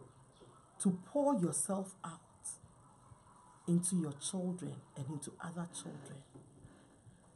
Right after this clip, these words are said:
I pray that, like the virtuous woman, your children will rise up and call you blessed. I pray that what you have not seen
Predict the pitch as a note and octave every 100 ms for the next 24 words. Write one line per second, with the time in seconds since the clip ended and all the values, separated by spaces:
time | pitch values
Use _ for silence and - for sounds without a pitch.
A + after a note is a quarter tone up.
0 | - G3 G3+ - A#3+ D4 G#3+ F3+ - -
1 | - - - F3 F3 F#3 F3+ F3+ F#3+ A#3
2 | A#3 A#3 A3+ F#3+ E3+ D#3 C3+ - - -
3 | - - - - F3 F3 - B3 B3 B3
4 | A3+ D#3+ C#3+ D#3 E3+ E3 C#3+ - D3+ C#3
5 | - D#3+ D3 C#3 C3+ C3+ C#3+ - - -
6 | - - - - - - - - - -
7 | - - F#3 F#3 F3+ A#3 D4+ C#4+ G3+ -
8 | - - - - F3 F#3 G#3+ D4+ - F#3
9 | E3+ E3 F#3 G#3+ - - G#3 F#3+ D3